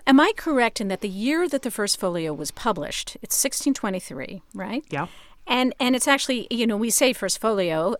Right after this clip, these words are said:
Speaker 1: uh, but of course it was hundreds of volumes that were all printed in the same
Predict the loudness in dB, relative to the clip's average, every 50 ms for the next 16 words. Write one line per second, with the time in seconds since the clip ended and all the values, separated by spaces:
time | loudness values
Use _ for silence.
0 | -2 0 0 0 0 0 -2 -4 -4 -6 -4 -2 -2 -2 -2 -4 -4 -6 -6 -4
1 | -2 -2 0 0 0 -2 -2 -4 -6 -12 -20 -18 -16 -10 -2 0 4 4 4 4
2 | 2 -2 -4 -4 -8 -6 -6 -6 -6 -2 0 2 2 2 0 -2 -4 -8 -10 -10
3 | -10 -12 -10 -6 -4 -4 -2 -2 -2 -4 -2 2 4 4 6 6 6 4 2 0
4 | -4 -6 -4 -2 -2 -2 -4 -4 -4 -4 -4 -4 -4 -4 -4 -2 -4 -4 -4 -6
5 | -8 -10